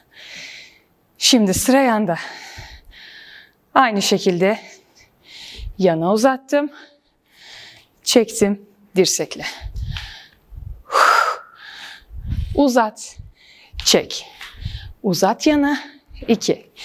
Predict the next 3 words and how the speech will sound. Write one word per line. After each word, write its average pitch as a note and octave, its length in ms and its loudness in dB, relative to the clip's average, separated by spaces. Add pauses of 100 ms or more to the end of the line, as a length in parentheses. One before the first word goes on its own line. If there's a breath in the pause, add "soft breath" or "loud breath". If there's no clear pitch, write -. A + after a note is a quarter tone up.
(580 loud breath)
Üç. C4+ 420 2 (800 loud breath)
Çek. - 540 0 (720 loud breath)
Dört. A#3+ 460 2